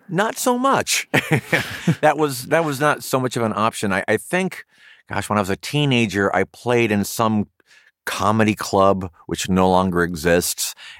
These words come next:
and, you know, like, at two o'clock in the morning and got zero reaction. I, I auditioned for The Gong Show when I was in college and did not make the cut.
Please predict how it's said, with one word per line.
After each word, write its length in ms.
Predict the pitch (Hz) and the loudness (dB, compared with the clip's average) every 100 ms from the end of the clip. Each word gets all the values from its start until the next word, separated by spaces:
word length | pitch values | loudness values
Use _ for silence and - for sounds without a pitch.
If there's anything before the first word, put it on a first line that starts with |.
| - | -4
and, 380 | 90 90 85 78 - | 0 0 0 -4 -4
you 140 | 101 | 0
know, 200 | 92 85 | 2 2
like, 140 | 87 82 | 2 -2
at 100 | - | -2
two 160 | 123 | 0
o'clock 320 | 101 98 87 | 2 2 0
in 60 | 92 | 0
the 60 | 85 | 0
morning 420 | 82 80 82 82 | 2 0 0 -2
and 100 | 87 | -2
got 240 | 85 - | -2 -4
zero 400 | 73 95 95 92 | -4 0 2 2
reaction. 640 | 90 82 76 80 - 82 87 - - - - | 0 -2 -2 -2 -4 -6 -6 -12 -20 -20 -6
I, 120 | - 107 | -2 0
I 240 | 101 101 | 4 2
auditioned 340 | 101 113 - 107 | 2 -2 -2 -2
for 120 | 104 | -2
The 80 | 95 | -2
Gong 340 | 82 92 113 | -2 0 0
Show 260 | 107 117 110 | 0 2 2
when 140 | 107 | 2
I 40 | 104 | 0
was 120 | 98 | -2
in 80 | 107 | -2
college 400 | 101 95 107 101 | 0 0 0 0
and 140 | 90 | -2
did 160 | 101 98 | 0 0
not 200 | 90 95 | 0 0
make 180 | 90 | -4
the 80 | - | -8
cut. 360 | - 82 - | -4 -4 -4